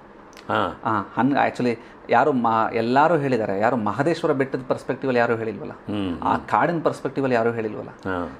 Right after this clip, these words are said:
Speaker 2: ಹಾ, so ಅದಿದೆಯಲ್ಲ ಸರ್ ಒಂದ್ ಥಿಯರಿ. ನಮಗೆ ರಾಮ ಸ-, ನನಗೆ ರಾಮ ತುಂಬಾ ಇಷ್ಟ ಸರ್. ಅದೇ ರೀತಿ ಲಂಕೆಯಲ್ಲಿ ಇದ್ದವ್ರಿಗೆ ರಾವಣ ತುಂಬಾ ಇಷ್ಟ ಸರ್.
Speaker 1: ಹೌದು.
Speaker 2: ಅವ್ರ ಭಾವನೆಗಳಿಗೂ ನಾವು ಧಕ್ಕೆ ತರೋ ಹಾಗಿಲ್ಲ ಅಲ್ವಾ?
Speaker 1: ಹೌದು, ಹೌದು,
Speaker 2: So
Speaker 1: ಹೌದು.
Speaker 2: ಅದಿದೆಯಲ್ಲ ಸರ್ ಸಂಸ್ಕಾರ, ಅದನ್ನೇ ತಾನೇ ಹೇಳೋದು.
Speaker 1: ಹ್ಮ್.
Speaker 2: ನೀನ್ ನಿಮ್ಮನ್ನವ್ರನ್ನ ಪ್ರೀತಿಸು, ಹಾಗಂತ ಬೇರೆಯವ್ರನ್ನ ದ್ವೇಷಿಸ್ಬೇಡ.
Speaker 1: ಹ್ಮ್.
Speaker 2: ಅದೆಲ್ಲ ಸರ್.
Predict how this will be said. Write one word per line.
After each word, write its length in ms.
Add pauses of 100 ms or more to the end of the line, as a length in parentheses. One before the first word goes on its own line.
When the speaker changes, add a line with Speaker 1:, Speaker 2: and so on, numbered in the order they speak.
(140)
Speaker 2:
ಹಾ, 240 (260)
so 60
ಅದಿದೆಯಲ್ಲ 400
ಸರ್ 180
ಒಂದ್ 120
ಥಿಯರಿ. 340 (260)
ನಮಗೆ 260
ರಾಮ 280
ಸ-, 140 (180)
ನನಗೆ 500
ರಾಮ 240
ತುಂಬಾ 260
ಇಷ್ಟ 200
ಸರ್. 200 (520)
ಅದೇ 200
ರೀತಿ 240
ಲಂಕೆಯಲ್ಲಿ 500
ಇದ್ದವ್ರಿಗೆ 340
ರಾವಣ 260
ತುಂಬಾ 240
ಇಷ್ಟ 220
ಸರ್. 200
Speaker 1:
ಹೌದು. 380
Speaker 2:
ಅವ್ರ 220
ಭಾವನೆಗಳಿಗೂ 680
ನಾವು 180
ಧಕ್ಕೆ 200
ತರೋ 200
ಹಾಗಿಲ್ಲ 340
ಅಲ್ವಾ? 180
Speaker 1:
ಹೌದು, 200
ಹೌದು, 340
Speaker 2:
So 60
Speaker 1:
ಹೌದು. 120
Speaker 2:
ಅದಿದೆಯಲ್ಲ 340
ಸರ್ 140
ಸಂಸ್ಕಾರ, 440
ಅದನ್ನೇ 260
ತಾನೇ 140
ಹೇಳೋದು. 320
Speaker 1:
ಹ್ಮ್. 360
Speaker 2:
ನೀನ್ 220
ನಿಮ್ಮನ್ನವ್ರನ್ನ 640
ಪ್ರೀತಿಸು, 380
ಹಾಗಂತ 320
ಬೇರೆಯವ್ರನ್ನ 380
ದ್ವೇಷಿಸ್ಬೇಡ. 500
Speaker 1:
ಹ್ಮ್. 500
Speaker 2:
ಅದೆಲ್ಲ 260
ಸರ್. 180